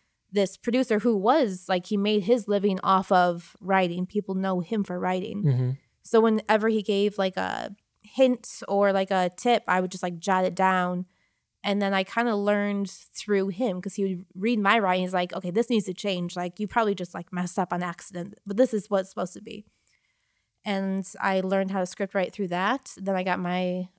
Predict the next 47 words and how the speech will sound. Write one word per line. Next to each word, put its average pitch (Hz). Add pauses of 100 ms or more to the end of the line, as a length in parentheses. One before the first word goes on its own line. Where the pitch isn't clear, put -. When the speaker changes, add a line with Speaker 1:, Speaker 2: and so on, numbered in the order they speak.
Speaker 1:
other 208
job 196 (760)
later 208
on 202
through 208
that 190
same, 202 (100)
um, 196 (120)
casting 214
director 202
that 190
recommended 185
me. 214 (840)
And 214
eventually 226
I 196
told 202
her, 196
like, 185
"You 226
know 233
I'm 180
not, -
like, -
not 180
a -
script -
writer, 76
right?" 185 (540)
She 247
had 208
no 214
idea. 180
So -
I 185
wrote 190 (380)
a 190 (320)
T 247
V 233
show 220
for 214
her, 226
a 190 (120)
talk 220
show 220
for 214
her, 208